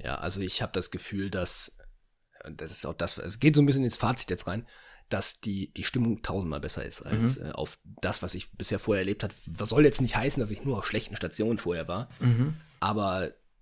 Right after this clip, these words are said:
Speaker 1: dass es irgendwie mal schlechte Stimmung aufkam oder sowas, oder man sich wirklich, ja, sich wirklich welche nicht gemocht haben oder welche wirklich unfreundlich waren, das gab's
Speaker 2: Mhm.
Speaker 1: da eigentlich nicht.
Speaker 2: Mhm.
Speaker 1: Sowohl von ärztlicher Seite, Oberärzte oder Oberärztin,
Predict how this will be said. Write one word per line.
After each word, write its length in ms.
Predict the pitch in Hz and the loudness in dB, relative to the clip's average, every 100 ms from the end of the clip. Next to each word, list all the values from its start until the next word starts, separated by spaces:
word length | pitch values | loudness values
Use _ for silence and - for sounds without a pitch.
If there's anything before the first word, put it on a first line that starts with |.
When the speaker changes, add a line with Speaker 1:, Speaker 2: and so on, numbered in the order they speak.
| - - _ | -20 -20 _
Speaker 1:
dass 160 | - 117 | -4 -4
es 100 | 117 | -4
irgendwie 320 | - 160 160 | 4 6 6
mal 140 | 147 135 | 4 4
schlechte 300 | - 131 - | 2 0 -2
Stimmung 340 | - 139 135 | 0 0 2
aufkam 480 | 107 117 - 117 113 | 2 2 0 2 2
oder 160 | 113 107 | 2 2
sowas, 240 | 113 104 | 2 0
oder 140 | 92 | 0
man 160 | 85 98 | 0 -2
sich 180 | 104 104 | -2 -2
wirklich, 340 | - 131 - - _ _ _ _ _ _ _ _ - - | 0 0 -2 -10 _ _ _ _ _ _ _ _ -16 -4
ja, 340 | - - 80 | -2 -2 -4
sich 220 | 80 104 | -6 -2
wirklich 240 | 143 - 113 | -2 0 0
welche 200 | 127 113 | 2 2
nicht 160 | 113 | 0
gemocht 300 | 110 107 - | 0 -2 0
haben 120 | 117 104 | 0 2
oder 100 | 98 | 0
welche 320 | 110 110 113 | -2 -4 -2
wirklich 240 | 123 131 | -2 0
unfreundlich 580 | 160 170 - 101 82 - | 0 0 0 0 -2 -2
waren, 140 | 82 90 | -2 -2
das 120 | - | 0
gab's 220 | 82 117 | 2 4
Speaker 2:
Mhm. 40 | |
Speaker 1:
da 60 | 80 | 4
eigentlich 280 | 76 82 - | 2 -4 -6
nicht. 280 | 71 - - | -10 -12 -6
Speaker 2:
Mhm. 280 | 120 113 123 | 0 2 2
Speaker 1:
Sowohl 280 | 123 110 139 | 0 2 4
von 140 | 131 95 | 4 2
ärztlicher 480 | 120 - 120 117 | 0 0 0 0
Seite, 440 | 107 104 104 104 101 | 2 0 0 -2 0
Oberärzte 640 | 120 107 95 107 - 92 | 0 0 -2 -4 -4 0
oder 140 | 87 71 | 0 2
Oberärztin, 680 | 107 98 87 - 90 92 | 2 2 0 -2 -2 -2